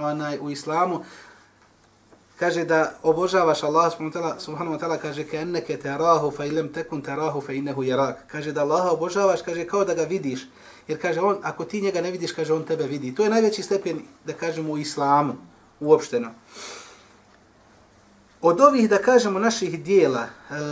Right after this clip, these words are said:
ili od ovog, od ovog našeg imana, ili islama, eh, naj-, eh, da kažemo, upečatljivije i na-, najviše što se traži od jednog muslimana ili od jednog čovjeka jeste namaz. I ja hoću da ovdje, da kažemo, damo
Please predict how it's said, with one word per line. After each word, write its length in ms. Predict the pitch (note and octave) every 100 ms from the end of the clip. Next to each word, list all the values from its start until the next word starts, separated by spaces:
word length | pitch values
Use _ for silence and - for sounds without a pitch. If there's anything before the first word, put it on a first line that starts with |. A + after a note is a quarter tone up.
| D3 C#3+ - -
ili 200 | E3+ F#3
od 100 | G#3
ovog, 220 | G#3+ -
od 140 | F#3+ G#3+
ovog 160 | A3+
našeg 340 | G#3+ A3 F3 E3
imana, 480 | D#3+ D#3+ F3 F#3 - - - - -
ili 220 | D3 D3+ D3+
islama, 640 | D#3 D#3 D#3 F#3 G3+ C3+ - - - - -
eh, 40 | D3 D3+
naj-, 560 | D3+ D#3+ B3 C4+ A3+ F3+
eh, 920 | - - _ _ _ _ - D#3+ D#3 D3+
da 80 |
kažemo, 460 | E3 G#3 A3+ G3 F#3
upečatljivije 760 | E3+ E3+ F3+ E3 F3+ G#3+ A3+ F3+
i 40 |
na-, 200 | F3 E3+
najviše 540 | F3 A#3+ A#3 B3 -
što 160 | F#3+ F3+
se 200 | - E3
traži 480 | - A3+ B3+ F#3 F3
od 120 | D#3+
jednog 320 | F#3+ G3+ F3
muslimana 580 | D#3 - D#3 D#3 E3+ F3
ili 140 | C#3+
od 80 | C#3+
jednog 240 | E3+ F3+ D#3
čovjeka 360 | F3+ E3 -
jeste 320 | A#3 D3+ -
namaz. 360 | C#3 C3 B2 A2+ - - - - - - - - - - - - - - - -
I 240 | - D3+ D3+
ja 180 | F3+ A#3+
hoću 240 | C#4 C#4
da 140 | A3 G#3+
ovdje, 320 | A#3+ A#3 G3 - -
da 80 | E3+
kažemo, 380 | - A3+ G3 F#3
damo 320 | G3 G#3+ F#3